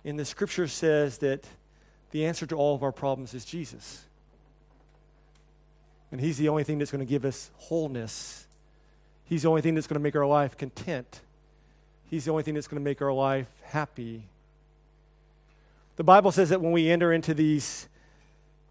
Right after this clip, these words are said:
dark times, to be restored is pretty easy. All we do is we come before the Lord and we confess what we've done. We, we, we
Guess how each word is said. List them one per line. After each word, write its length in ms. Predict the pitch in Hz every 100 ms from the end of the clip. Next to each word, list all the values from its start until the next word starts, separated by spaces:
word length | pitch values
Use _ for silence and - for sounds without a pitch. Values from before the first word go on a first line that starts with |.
| _ _ _ _ _ _ -
dark 340 | 170 196 -
times, 920 | - 202 196 165 147 139 123 - - - _ _ _ _ _ _ _ _ _ _ _ _ - - - _ _ _
to 160 | 175 175
be 220 | 180 170
restored 460 | 156 - 214 185
is 80 | 151
pretty 240 | - 185 151
easy. 400 | 185 160 135 135
All 160 | 151
we 100 | 160
do 220 | 147 170
is 120 | 156 135
we 120 | 151
come 180 | 165 156
before 300 | 147 165 151
the 60 |
Lord 200 | 143 160
and 80 | 143
we 80 | 139
confess 540 | 147 127 170 151 -
what 80 | 160
we've 180 | 147 120
done. 420 | 180 156 117 110 104 _ _ _ _ _ _ _ _ _ _ _ _ _ _ _ _ _ _
We, 180 | 151 151
we, 200 | 151 156
we 220 | 151 156